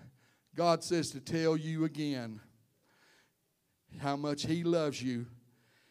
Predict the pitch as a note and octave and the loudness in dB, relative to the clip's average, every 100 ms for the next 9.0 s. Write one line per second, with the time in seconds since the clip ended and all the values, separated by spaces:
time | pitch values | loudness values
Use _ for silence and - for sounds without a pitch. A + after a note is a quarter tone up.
0 | _ _ _ - B2+ B2+ B2 D3+ E3 E3 | _ _ _ -12 -6 -4 0 2 2 2
1 | F3 E3+ - D#3+ C#3 B2 A2+ - _ - | 0 0 -2 -4 -4 -4 -10 -16 _ -12
2 | - C3+ C3 C3 C#3+ C3+ C3+ A2+ B2 A2+ | -6 -2 -2 -2 -2 -2 -4 -6 -8 -8
3 | G#2 G2 - _ _ _ _ _ _ _ | -8 -10 -18 _ _ _ _ _ _ _
4 | _ _ _ D3+ C3 B2 C3 B2+ A#2 G2 | _ _ _ -10 -8 -6 -6 -6 -6 -10
5 | - _ _ - C3+ B2 E3 E3+ E3 E3+ | -16 _ _ -8 -4 2 2 2 -2 -2
6 | E3 - _ _ _ _ - D3+ D3+ C#3+ | -6 -14 _ _ _ _ -8 -2 0 0
7 | C3 C#3 A#2+ B2 A#2 G#2+ - _ _ - | -4 -8 -8 -8 -8 -12 -18 _ _ -20
8 | - _ - C#3+ C#3+ C3+ B2+ B2+ B2 | -20 _ -12 -6 -4 -4 -6 -6 -6